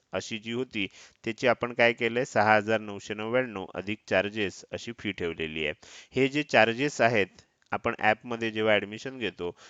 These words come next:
तेव्हा पेमेंट गेटवे चार्ज, त्याचसोबत इंटरनेट हँडलिंग चार्ज असं आपल्याला त्याच्यावर द्यावं लागतं. तर त्यामुळे सहा हजार नऊशे नव्याण्णव म्हणजे थोडक्यात सात हजार अधिक थोडेसे चार्जेस अशी ती फी असणार आहे.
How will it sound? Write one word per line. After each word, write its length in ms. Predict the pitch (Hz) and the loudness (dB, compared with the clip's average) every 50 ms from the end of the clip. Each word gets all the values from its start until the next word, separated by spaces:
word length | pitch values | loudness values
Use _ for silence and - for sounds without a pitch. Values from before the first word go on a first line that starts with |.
| _ _ - | _ _ -4
तेव्हा 160 | 110 110 107 | 0 2 2
पेमेंट 420 | 110 - - 104 104 107 107 107 107 | 2 2 0 -2 0 0 -4 -4 -2
गेटवे 340 | 104 101 95 - 98 98 95 | -4 -4 -4 -4 -4 -6 -4
चार्ज, 500 | - - 92 90 90 87 87 - - - _ _ _ - | -2 0 2 2 2 2 -2 -6 -18 -20 _ _ _ -2
त्याचसोबत 520 | 113 110 110 - - 117 104 104 104 98 | 0 0 0 -2 -6 -8 -4 -4 -4 -2
इंटरनेट 480 | 104 104 110 110 127 123 127 120 113 113 | -4 -4 -2 -2 -2 -2 -2 0 0 0
हँडलिंग 380 | 101 92 95 92 92 92 90 90 | 0 0 0 -4 -6 -8 -10 -8
चार्ज 380 | - 90 87 85 85 85 - - - - _ - | -4 -2 0 0 0 -2 -6 -16 -20 -20 _ -6
असं 200 | - 113 - 139 | -6 -2 2 2
आपल्याला 360 | 127 113 - 110 107 104 113 123 | 2 2 0 -2 -4 -2 -2 -2
त्याच्यावर 560 | - 107 90 - - 82 80 90 107 135 135 - _ _ - 92 | -2 -2 -6 -6 -6 -8 -4 -2 -2 -4 -4 -6 _ _ -6 -2
द्यावं 300 | 95 92 92 95 92 87 | 0 2 2 2 0 0
लागतं. 400 | 82 78 - _ _ - 78 - - - - _ - | 0 -2 -4 _ _ -14 -14 -14 -14 -18 -16 _ -6
तर 60 | 131 | -4
त्यामुळे 420 | 117 131 131 135 147 143 123 117 | -2 0 -2 0 0 0 0 0
सहा 280 | 117 - - 107 107 110 | 0 0 2 4 4 4
हजार 220 | 110 107 113 117 113 | 4 4 2 0 -2
नऊशे 320 | 113 107 104 101 - 117 | -2 -6 -10 -10 -8 -8
नव्याण्णव 440 | 113 117 120 135 151 147 135 113 104 | -6 -6 -2 -2 -2 -2 -4 -6 -10
म्हणजे 220 | 101 101 101 101 101 | -10 -10 -10 -8 -8
थोडक्यात 400 | 104 101 95 92 107 104 - - | -6 -8 -6 -2 -2 -2 -2 0
सात 240 | - 127 135 - 123 | 2 2 2 2 0
हजार 280 | 107 95 95 90 92 - - _ | -4 -2 -2 -2 -4 -4 -6 _
अधिक 320 | - 117 127 156 170 - - | -6 -4 -2 -4 -4 -6 -6
थोडेसे 360 | 127 113 104 101 92 - 120 | -8 -6 -4 -6 -6 -6 -8
चार्जेस 600 | 117 - 147 139 123 117 104 101 98 92 90 - - - - - - - | -4 2 6 6 6 6 2 -2 -6 -6 -6 -10 -18 -20 -20 -20 -10 -6
अशी 280 | - 139 - - 147 | -6 -4 -2 -4 -4
ती 240 | 131 131 135 143 - - _ - | -4 -4 -4 -6 -6 -8 _ -12
फी 240 | - - 131 120 107 | -6 -2 0 0 0
असणार 380 | 90 - - 98 92 87 82 | 0 -2 -6 -8 -6 -6 -6
आहे. 100 | 82 78 | -6 -6